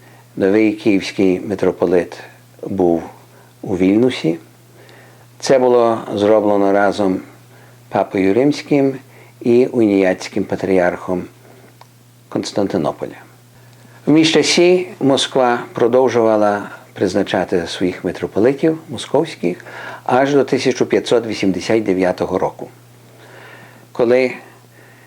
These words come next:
Москва домоглася від патріарха Царгородського, щоб визнати її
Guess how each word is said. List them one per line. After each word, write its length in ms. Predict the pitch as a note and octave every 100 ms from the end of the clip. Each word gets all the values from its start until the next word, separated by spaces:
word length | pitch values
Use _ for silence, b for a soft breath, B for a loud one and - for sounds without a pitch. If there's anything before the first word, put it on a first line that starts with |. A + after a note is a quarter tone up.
| B B B _ _ _ _ _ _
Москва 420 | A2 G#2+ - A#2 A2
домоглася 760 | G#2+ G2 F#2+ G2+ - G#2 F#2
від 320 | G#2 A#2 A2+ - B B B B B B B B - - - - - -
патріарха 680 | A#2 A2 G#2 F#2+ F#2 - F2+
Царгородського, 960 | - F2 E2+ G#2 C#3+ - C#3 A#2+ B2+ A#2 B B B B B B B
щоб 340 | - G#2+ F#2 - -
визнати 800 | G#2+ G#2+ G2 F#2 - F#2+ F2+ - - -
її 560 | G#2+ F#2+ F#2+ G2+ F#2+